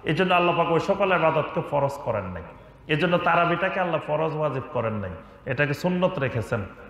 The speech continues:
এই জন্য এটা কোনো নির্দিষ্ট রাকাতের মধ্যে সীমাবদ্ধ না। এটা হলো মানে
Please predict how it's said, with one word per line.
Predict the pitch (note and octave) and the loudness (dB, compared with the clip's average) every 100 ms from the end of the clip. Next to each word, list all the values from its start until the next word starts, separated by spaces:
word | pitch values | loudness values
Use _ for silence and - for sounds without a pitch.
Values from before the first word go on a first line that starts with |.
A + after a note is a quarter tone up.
| - - - - - - - | -20 -20 -20 -20 -20 -8 0
এই | D#3+ | 4
জন্য | G3+ G#3+ B3 | 6 6 6
এটা | A#3+ F#3+ G3+ | 4 4 2
কোনো | G3 F#3+ G3+ | 2 0 0
নির্দিষ্ট | E3+ D3 C3 A3+ A3+ - - | 0 -4 -2 -4 -4 -6 -2
রাকাতের | G#3 F#3+ D#3+ E3+ F3+ F#3+ F3+ | 2 4 2 4 2 2 -2
মধ্যে | E3+ - D#3 | -2 -4 -6
সীমাবদ্ধ | D#3 C#3 G#2+ F#2 F#2+ | -4 -4 -6 -8 -10
না। | E2+ - - - - - - - | -12 -16 -20 -20 -20 -20 -20 -2
এটা | C#3 B2 F3 G#3+ - - - - - B2+ - - - - - | 0 4 4 4 2 -6 -10 -14 -12 -12 -12 -20 -20 -14 0
হলো | D#3+ F#3+ G#3 A3 G#3+ - | 4 6 6 6 2 -2
মানে | C#3+ C#3+ | -2 -2